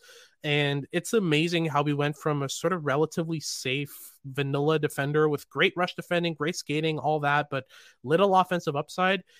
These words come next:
He went from that to whatever this was in this game. He was shaking and baking. He was aggressive with the puck.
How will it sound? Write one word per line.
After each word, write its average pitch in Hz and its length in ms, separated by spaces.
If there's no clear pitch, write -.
He 147 80
went 214 160
from 262 180
that 160 300
to - 100
whatever 160 320
this 151 400
was 127 280
in 135 80
this 143 180
game. 120 420
He 175 100
was 254 180
shaking 190 420
and 151 180
baking. 151 380
He 143 60
was 196 180
aggressive 156 540
with 151 100
the 143 80
puck. 156 420